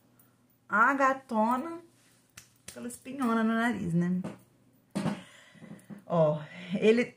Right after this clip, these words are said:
dá aquele vício na pele Hum, aqui, meu nariz, ó.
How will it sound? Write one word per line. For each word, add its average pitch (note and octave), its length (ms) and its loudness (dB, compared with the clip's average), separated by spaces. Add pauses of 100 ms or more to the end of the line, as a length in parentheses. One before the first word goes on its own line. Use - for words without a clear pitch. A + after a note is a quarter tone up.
dá F#3+ 380 10
aquele G#3+ 440 4
vício F#3+ 380 0
na G3 120 4
pele F3 460 2 (540)
Hum, F#3 160 0 (180)
aqui, F#3 540 0
meu D#3+ 160 4
nariz, D#3+ 320 2
ó. D#3+ 160 2